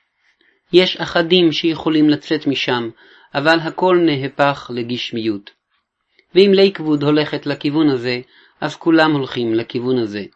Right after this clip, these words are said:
אולי פה ושם יש איזה מקום קטן ששומר על העקרונות של פעם, על היידישקייט של פעם, אבל עם הבחורים שרוצים להשתלב בחברה, אין הרבה תקווה.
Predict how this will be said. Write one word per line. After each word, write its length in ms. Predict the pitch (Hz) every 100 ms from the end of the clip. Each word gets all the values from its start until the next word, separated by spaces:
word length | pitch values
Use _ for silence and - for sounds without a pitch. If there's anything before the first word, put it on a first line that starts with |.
| _ _ _ _ _ -
אולי 300 | 202 208 208 190
פה 160 | 190
ושם 420 | 175 170 - 160 156
יש 340 | 151 160 151
איזה 240 | 156 143 143
מקום 400 | 143 - 165 170
קטן 500 | 170 165 151 143 143 143 _ _
ששומר 680 | - 190 - 202 208 220 196
על 80 | 185
העקרונות 600 | 180 170 165 165 170 170
של 220 | - 147
פעם, 540 | 127 143 151 117 110 107 _ _ - -
על 180 | 165 165
היידישקייט 840 | 165 170 190 202 185 - 160 151
של 180 | - 151
פעם, 460 | 156 151 131 120 127 _ _ _ _ _ _ _ -
אבל 240 | 127 135 135
עם 160 | 143
הבחורים 520 | 135 139 - 147 190
שרוצים 560 | 175 170 147 147 - 160
להשתלב 520 | 151 - 143 147 143
בחברה, 600 | 131 117 123 117 143 135 135 _ _ _ _ _ _ _ _ _ _ _ _ _ 135
אין 280 | 139 147 139
הרבה 380 | - 117 110 113
תקווה. 460 | 113 113 110 107